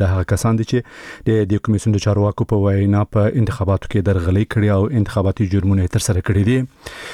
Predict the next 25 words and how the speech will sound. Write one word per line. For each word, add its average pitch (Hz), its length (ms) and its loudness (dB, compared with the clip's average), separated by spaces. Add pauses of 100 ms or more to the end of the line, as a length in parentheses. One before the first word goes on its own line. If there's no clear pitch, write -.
(200)
مخکې 139 260 0
مو 127 80 2
واوریدل 131 300 2
چې 113 260 -2
جنوبي 120 320 2
او 113 40 2
مرکزي 117 420 0
اسیا 117 160 0
د 107 160 -4
چارو 107 320 2
لپاره 107 260 0
د 101 80 2
امریکا 98 320 0
د 101 80 2
بهرنیو 98 380 2
چارو 101 260 2
وزارت 95 420 0 (140)
سرپرست 107 500 0 (120)
مرستیال 113 560 0
الیز 98 360 0 (140)
ویلز 117 160 2
چې - 120 -4 (100)
په - 100 -4
کابل 104 240 -2
کې 110 180 0